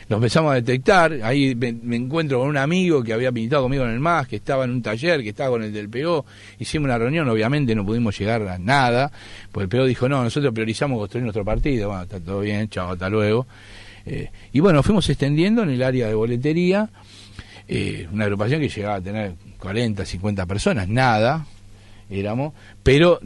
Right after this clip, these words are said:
tenía una fuerza política gigantesca producto de la situación, ¿no? Cuarenta personas en un momento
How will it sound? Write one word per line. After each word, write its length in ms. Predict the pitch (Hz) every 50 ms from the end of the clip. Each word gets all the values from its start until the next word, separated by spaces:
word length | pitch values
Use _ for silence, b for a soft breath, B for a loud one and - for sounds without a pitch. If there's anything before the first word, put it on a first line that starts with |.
| 113 -
tenía 320 | - 107 107 117 139 135
una 140 | 127 113 101
fuerza 340 | - - 139 143 - - 104
política 440 | 95 98 104 120 143 151 139 113 101
gigantesca 580 | - - 101 98 101 107 104 117 117 - 180
producto 340 | 143 107 95 101 104 107 123
de 60 | 104
la 100 | 90 87
situación, 520 | - - 82 - - - - 117 85 82 92
¿no? 140 | 120 - - - 104 95
Cuarenta 300 | 85 80 87 98 104 107
personas 320 | 101 104 104 - 117 98 92
en 80 | 95
un 40 | 101 104
momento 420 | 104 110 113 98 92 87 87 82